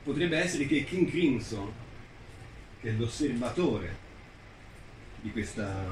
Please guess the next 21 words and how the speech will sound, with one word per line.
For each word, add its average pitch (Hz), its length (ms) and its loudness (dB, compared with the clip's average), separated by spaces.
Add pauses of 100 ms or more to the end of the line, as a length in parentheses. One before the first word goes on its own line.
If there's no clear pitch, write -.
(840)
di 113 100 -2
ciò 131 160 0
che 131 120 -2
si 143 120 2
manifesta 120 680 2
davanti, 90 560 -4 (680)
no? 131 220 -6 (100)
Così 127 240 4
come 123 320 2 (220)
il 110 100 -4
Signore 127 300 4
delle 123 180 4
Mosche 131 480 4
osserva 123 540 2
semplicemente 117 640 4
questi 107 220 -2
bambini 104 440 2
che 107 80 -4
si 113 120 -4
uccidono 104 480 0
nell'isola, 98 500 -2